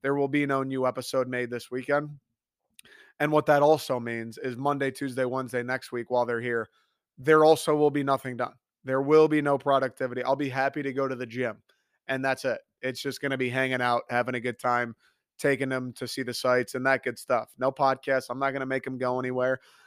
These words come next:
It's a short trip. They're only here for a few days. It's three days of a work week that I can miss, I can do without. So I don't wanna skip the pod.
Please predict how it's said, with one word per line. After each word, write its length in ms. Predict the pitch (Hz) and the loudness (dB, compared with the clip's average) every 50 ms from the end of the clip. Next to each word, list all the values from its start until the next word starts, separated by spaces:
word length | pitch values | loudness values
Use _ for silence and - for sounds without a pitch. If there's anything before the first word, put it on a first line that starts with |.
| _ _ - | _ _ -4
It's 160 | - 202 - - | -4 -2 -2 -2
a 40 | |
short 320 | 202 - - 208 208 202 196 | -4 2 4 4 4 4 2
trip. 320 | - - 202 202 156 - | 0 0 2 2 2 0
They're 140 | - 175 190 | 0 0 2
only 200 | 185 165 147 139 | 2 0 0 -2
here 140 | 135 139 131 | -2 -2 -2
for 200 | - - 135 127 | -2 -2 -4 -4
a 40 | 120 | -4
few 200 | - 131 135 131 | -4 -4 -2 0
days. 240 | 131 139 143 143 | 0 0 -2 -4
It's 120 | 147 - _ - | -8 -18 _ -6
three 220 | 175 170 170 170 | -2 0 2 4
days 240 | 160 160 160 160 143 | 6 6 4 4 2
of 100 | 147 135 | 0 -2
a 60 | 135 | -2
work 340 | 127 127 143 156 151 - - | 0 2 2 2 0 0 -2
week 240 | 156 151 151 143 - | -2 -2 -2 -2 -2
that 160 | - 131 135 | 0 2 4
I 120 | 135 139 139 | 4 2 2
can 200 | - 135 131 135 | -2 -6 -6 -4
miss, 240 | 135 135 127 - | -4 -6 -4 -2
I 100 | - 135 | -2 -2
can 140 | 131 - 127 | -2 -2 -4
do 140 | 127 131 127 | -4 -2 -2
without. 360 | 127 117 123 123 131 131 - | -2 -2 0 2 0 0 0
So 380 | - - 202 190 170 - - - _ _ _ _ _ _ - | 0 2 4 6 6 6 4 2 _ _ _ _ _ _ 6
I 100 | 160 170 | 8 8
don't 220 | 185 196 180 160 139 | 8 8 6 2 2
wanna 320 | 139 147 180 226 196 147 | 4 6 6 6 4 2
skip 300 | - - - 143 127 - | -4 -4 -4 -4 -4 -4
the 60 | 123 | -4
pod. 400 | - - 120 113 120 139 151 160 | -4 0 2 2 4 2 2 -2